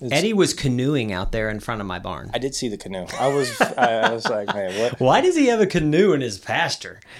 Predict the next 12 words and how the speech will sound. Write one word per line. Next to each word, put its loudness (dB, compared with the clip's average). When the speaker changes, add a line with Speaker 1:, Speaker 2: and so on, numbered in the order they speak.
Speaker 2:
Well, -2
let 0
me -2
tell 0
ya. -4
Speaker 1:
<laughs> -2
Yeah, -2
'cause -2
you -4
could -8
use -2
it. -10